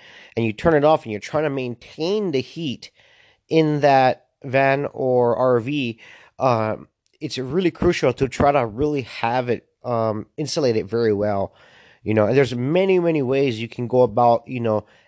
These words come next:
adding extra, right? Especially on your windows and stuff. You can put, uh, you know, thick insulation. You can pre-cut or make your own, and you can have them like,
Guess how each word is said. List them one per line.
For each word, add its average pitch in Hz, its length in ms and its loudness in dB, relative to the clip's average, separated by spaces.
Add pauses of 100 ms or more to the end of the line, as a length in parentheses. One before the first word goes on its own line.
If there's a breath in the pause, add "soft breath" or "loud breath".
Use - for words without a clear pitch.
(120)
adding 139 520 -2
extra, 101 580 -10
right? 104 300 -4
Especially 131 340 -8
on 123 100 0
your 104 140 -2
windows 117 400 -2
and 127 100 -2
stuff. 123 300 -2 (300 loud breath)
You 143 100 -4
can 160 140 2
put, - 260 -2 (180)
uh, 120 40 -14
you 135 100 -10
know, 117 140 -8
thick - 300 -10
insulation. 123 680 -8
You 127 80 -4
can 135 200 -6
pre-cut 131 800 -2
or 104 260 -10 (300 soft breath)
make 143 300 -2
your 131 220 -2
own, 131 360 0 (340 loud breath)
and 156 100 -2
you - 60 -2
can 156 140 0
have 175 240 2
them 190 160 0
like, 143 280 0